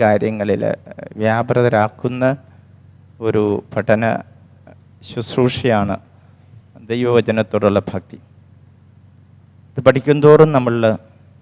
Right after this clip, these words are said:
നാം അറിയാതെ ഒരു നവജന്മം രൂപപ്പെടുന്നുണ്ട്. അത് നമ്മൾ ദൈവമക്കളാണെന്നുള്ള നവജന്മമാണ്. അതാണ് വചനം പഠിക്കുന്നതിനും വചനം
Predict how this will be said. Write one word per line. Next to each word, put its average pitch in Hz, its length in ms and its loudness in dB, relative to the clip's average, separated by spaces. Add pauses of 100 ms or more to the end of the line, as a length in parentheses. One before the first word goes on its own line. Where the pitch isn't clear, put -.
(520)
നാം 131 200 -6
അറിയാതെ 120 520 0 (960)
ഒരു 120 120 0 (100)
നവജന്മം 113 680 0 (1000)
രൂപപ്പെടുന്നുണ്ട്. 113 720 -2 (960)
അത് 117 200 -8
നമ്മൾ 104 180 0 (140)
ദൈവമക്കളാണെന്നുള്ള 101 1000 -6 (840)
നവജന്മമാണ്. 107 680 -4 (1500)
അതാണ് 127 340 4 (760)
വചനം 131 380 0 (240)
പഠിക്കുന്നതിനും 120 760 -4 (840)
വചനം 117 260 -4